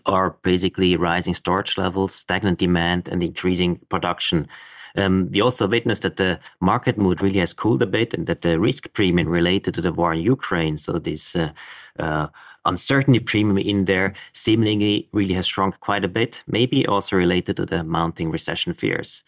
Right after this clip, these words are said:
Um, further, if you look at the market, the oil market, the so-called crack spread, so the refining margins, they also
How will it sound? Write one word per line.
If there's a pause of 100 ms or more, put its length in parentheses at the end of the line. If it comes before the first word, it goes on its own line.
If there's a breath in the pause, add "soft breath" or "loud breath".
(380 loud breath)
Um,
further,
if
you
look
at
the
market,
the
oil
market,
the
so-called
crack
spread,
so
the
refining
margins,
they
also